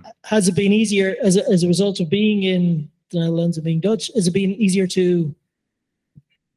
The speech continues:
raise capital and deploy capital? Is it, are institutions more favorable towards it from a banking perspective, from a, from, from, from,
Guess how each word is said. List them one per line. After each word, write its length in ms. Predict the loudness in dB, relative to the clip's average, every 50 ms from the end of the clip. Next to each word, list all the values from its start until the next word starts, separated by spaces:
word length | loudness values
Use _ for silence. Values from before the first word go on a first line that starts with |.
| _ -6
raise 380 | -2 -2 0 0 -2 -4 -4
capital 400 | -4 -4 -4 -6 -4 -2 0 0
and 120 | 2 2 0
deploy 400 | -2 -4 -6 -4 -2 -2 -2 -2
capital? 520 | -2 -2 -4 -2 -2 0 0 0 2 2
Is 180 | 0 0 0 0
it, 180 | -2 -2 -2 -6 -8 -10 -10 -12 -14 _ -20 -14 -8 -2
are 80 | 0 2
institutions 920 | 2 2 0 -2 -2 -2 -2 -2 -2 -2 -4 -2 -2 -2 -2 -2 -4 -6 -4
more 340 | -2 0 0 0 0 -2 -6 -6 -4
favorable 600 | -2 0 2 2 2 2 4 2 2 2 0 -4 -10 _ -12
towards 360 | -4 -2 0 2 2 2 0
it 120 | 0 -2 -2
from 200 | -4 -4 -2 -2
a 80 | -2
banking 480 | -2 -4 -6 -4 -2 -2 0 0 0 0
perspective, 680 | 0 0 0 0 0 0 -2 -2 0 0 0 0 0
from 280 | -2 -4 -2 0 0 0
a, 220 | 0 -2 -4 -8 -12 _ _ _ -20 _ _ _
from, 380 | 0 2 2 4 4 2 0
from, 220 | 0 -2 -4 -4 -4
from, 160 | -8 -12 -12